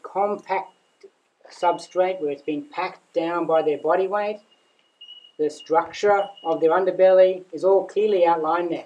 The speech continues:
And then their method of movement is very much in and out, in that curved way, moving through.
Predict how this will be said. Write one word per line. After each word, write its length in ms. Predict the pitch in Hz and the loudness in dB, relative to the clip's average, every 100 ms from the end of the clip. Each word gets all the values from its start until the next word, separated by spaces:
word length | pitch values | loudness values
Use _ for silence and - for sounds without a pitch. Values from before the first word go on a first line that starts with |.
| - | -8
And 80 | 180 | -6
then 100 | 233 | -2
their 240 | 220 - | -2 -4
method 460 | 151 156 202 202 220 | -6 -4 -4 -2 -2
of 180 | 196 180 | -2 2
movement 440 | 214 202 170 - - | 2 2 -2 -6 -16
is 100 | 147 | -12
very 340 | - 247 240 | -4 -2 0
much 460 | 214 208 208 - - _ _ _ _ - - _ - | 2 2 0 -6 -20 _ _ _ _ -20 -20 _ -8
in 540 | 196 202 202 202 180 _ _ 180 | -4 -2 0 -2 -6 _ _ -6
and 120 | 175 | -4
out, 360 | 180 143 - _ _ _ - | -4 -6 -10 _ _ _ -10
in 140 | 165 | -6
that 260 | 165 160 - - _ _ _ _ _ _ _ - - | -6 -6 -12 -20 _ _ _ _ _ _ _ -20 -2
curved 580 | 208 208 202 202 196 - | 4 4 6 4 2 -2
way, 400 | - 170 - - - _ _ _ _ | 0 0 0 -4 -14 _ _ _ _
moving 500 | 156 170 202 208 196 | -6 0 2 2 0
through. 380 | - 180 117 | -4 -4 -4